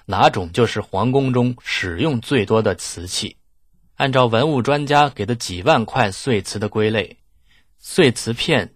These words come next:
第二多的就是黄釉瓷。皇帝老喜欢黄色，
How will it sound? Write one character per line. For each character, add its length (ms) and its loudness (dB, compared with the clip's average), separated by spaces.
第 140 2
二 180 6
多 200 2
的 260 0
就 140 2
是 340 -8
黄 400 -6
釉 220 0
瓷。 340 -18
皇 280 2
帝 120 4
老 260 0
喜 160 -6
欢 220 -4
黄 340 -8
色， 300 -2